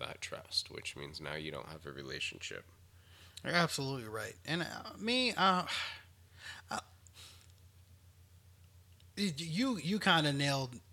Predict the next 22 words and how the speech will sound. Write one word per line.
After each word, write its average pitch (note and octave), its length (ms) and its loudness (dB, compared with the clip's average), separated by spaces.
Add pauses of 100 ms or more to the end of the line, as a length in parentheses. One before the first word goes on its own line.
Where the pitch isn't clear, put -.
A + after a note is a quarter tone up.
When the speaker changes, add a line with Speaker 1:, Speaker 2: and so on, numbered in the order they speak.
(200)
Speaker 2:
nailed C#3+ 360 2
it C3 120 0
on B2+ 180 2
the B2 100 2
head B2 240 0
w-, B2 180 -10 (100)
with - 260 -10
that, B2 300 0
because B2+ 560 0
I, D#3+ 240 6
I D#3+ 220 6 (260)
believe D#3 500 2
that, B2+ 260 2
you D3 80 -2
know, B2 400 -2 (960)
I D3+ 60 4
hate A3 160 6
to E3 60 8
say F#3+ 160 10
it, D3+ 40 4
but B2+ 120 -2
one, C#3+ 160 2